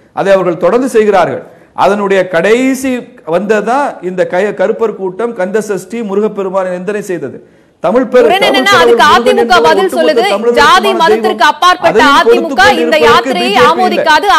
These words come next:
Speaker 2: ஆதரிக்காதுன்னு சொல்லுது. நீங்க திமுகன்னு சொல்றீங்க, அதிமுகவும் அதைத்தான் சொல்லுது.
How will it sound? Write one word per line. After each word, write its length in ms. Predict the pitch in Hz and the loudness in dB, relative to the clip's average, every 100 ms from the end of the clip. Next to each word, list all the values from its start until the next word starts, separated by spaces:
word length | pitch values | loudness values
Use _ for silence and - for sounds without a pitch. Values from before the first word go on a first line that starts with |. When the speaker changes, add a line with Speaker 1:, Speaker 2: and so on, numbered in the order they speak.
| 320 | 2
Speaker 2:
ஆதரிக்காதுன்னு 580 | 370 370 330 320 359 330 | 0 -2 0 -2 -2 -2
சொல்லுது. 300 | 285 214 185 - _ _ _ _ _ _ _ _ _ _ _ _ _ _ _ _ _ _ _ | -2 -2 -4 -8 _ _ _ _ _ _ _ _ _ _ _ _ _ _ _ _ _ _ _
நீங்க 160 | 269 285 294 | -4 -4 -2
திமுகன்னு 500 | 349 381 320 381 403 | -2 -2 0 0 0
சொல்றீங்க, 320 | 339 311 302 339 285 | -2 0 2 4 4
அதிமுகவும் 540 | 370 381 370 349 381 330 | 2 -2 0 0 2 2
அதைத்தான் 360 | 320 349 370 330 | 0 -2 -2 -2
சொல்லுது. 280 | 302 240 | -2 -4